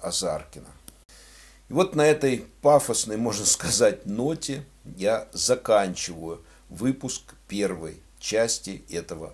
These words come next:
рассказа о великом представителе сообщества офисного планктона Сергее Любарском.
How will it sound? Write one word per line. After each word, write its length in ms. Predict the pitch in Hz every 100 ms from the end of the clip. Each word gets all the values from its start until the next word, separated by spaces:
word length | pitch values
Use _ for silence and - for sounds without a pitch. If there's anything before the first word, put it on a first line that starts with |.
| -
рассказа 880 | 90 87 85 - - 110 113 104 - - - _
о 120 | 107
великом 680 | 104 127 131 165 151 143 131 - -
представителе 1040 | 131 - - 117 107 113 110 104 95 85
сообщества 1080 | - - 85 95 98 - - - - 87 - -
офисного 680 | 95 92 87 - - 82 - - 110
планктона 800 | 92 90 - - 101 113 101 - - - -
Сергее 760 | - 90 85 82 92 95 95 - _ _ _
Любарском. 880 | - 95 92 95 92 87 - - 80